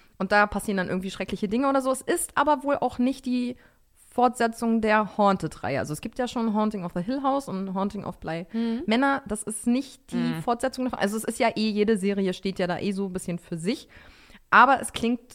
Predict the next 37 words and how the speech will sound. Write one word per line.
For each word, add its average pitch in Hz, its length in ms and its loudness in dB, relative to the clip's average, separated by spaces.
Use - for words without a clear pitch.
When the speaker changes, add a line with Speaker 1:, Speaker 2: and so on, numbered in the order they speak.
Speaker 1:
schon 233 300 -2
so, 233 80 0
als 214 240 -4
wär's 220 180 2
in 214 120 -2
dem 220 120 0
Stil. 185 420 0
Und 143 60 -4
das 160 160 -6
ist 180 120 -12
von 190 120 0
Mike 180 160 0
Flanagan. 208 400 0
Es 190 120 -10
kann 170 180 -2
also 151 220 -4
eigentlich 139 280 -4
nur 135 80 -6
gut 139 160 -12
sein. - 220 -14
Speaker 2:
Also 185 240 -2
wenn 214 120 4
das 226 160 2
in 220 60 -6
dem 202 120 4
Stil 262 320 2
ist, - 340 2
da 220 80 6
ist - 200 0
jetzt 302 140 -2
natürlich 247 300 -2
das 254 120 -4
Problem, 226 300 2
dass 233 140 -2
meine 220 160 6
Erwartungen 196 580 4
dann 180 360 4